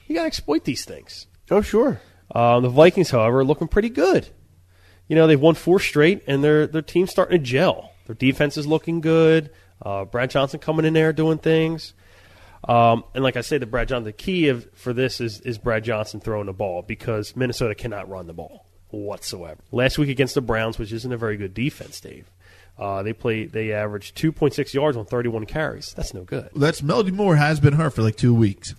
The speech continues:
Speaker 1: Right.
Speaker 3: Not that he's a great running
Speaker 1: Anybody,
Speaker 3: back.
Speaker 2: No,
Speaker 1: but
Speaker 2: but he's
Speaker 3: Yeah.
Speaker 2: been showing signs of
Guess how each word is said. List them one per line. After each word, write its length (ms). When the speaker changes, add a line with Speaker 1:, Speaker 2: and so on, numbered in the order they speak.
Speaker 1:
Right. 160
Speaker 3:
Not 140
that 120
he's 340
a 100
great 300
running 220
Speaker 1:
Anybody, 360
Speaker 3:
back. 80
Speaker 2:
No, 120
Speaker 1:
but 60
Speaker 2:
but 100
he's 160
Speaker 3:
Yeah. 100
Speaker 2:
been 280
showing 340
signs 320
of 120